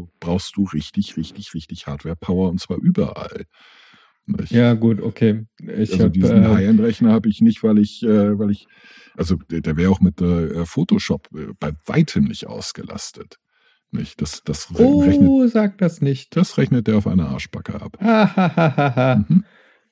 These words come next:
Speaker 2: Ich hab, äh, schon Plakate designt, die dann, äh, da war das File dann mehrere D-, Gigabyte groß.
Speaker 1: Juckt den nicht.
Speaker 2: Ah.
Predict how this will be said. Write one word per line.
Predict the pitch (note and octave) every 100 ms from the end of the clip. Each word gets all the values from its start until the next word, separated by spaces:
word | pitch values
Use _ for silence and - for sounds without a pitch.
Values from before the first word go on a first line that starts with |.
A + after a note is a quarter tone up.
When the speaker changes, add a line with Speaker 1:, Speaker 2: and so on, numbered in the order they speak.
| _ _ _ _ _
Speaker 2:
Ich | G3 D#3+
hab, | D#3 D3+ -
äh, | C#3 C3 B2+ B2
schon | - A#2 B2 - - -
Plakate | C#3 B2 C3 B2+ D#3+ D3+ D3 C#3+ C#3
designt, | C3 C3+ C3 B2+ C#3+ D3 C3+ - -
die | A#2+
dann, | A#2+ A#2 A#2 A2+
äh, | A2 A2 A2
da | G#2 A2+ G#2+
war | G#2+
das | A2+ -
File | - G2+ B2+
dann | B2 G#2+
mehrere | A2+ B2+ A#2 G#2+
D-, | - - E2+ B2+
Gigabyte | B2 C3+ B2+ G#2 G#2 -
groß. | - G#2 C3+ - - _ _ _ _ _ _ _ _ -
Speaker 1:
Juckt | D#2+ -
den | D2
nicht. | D2 D2 _ _ _ _ _ _ _ _ -
Speaker 2:
Ah. | F#3 E3 C3+ B2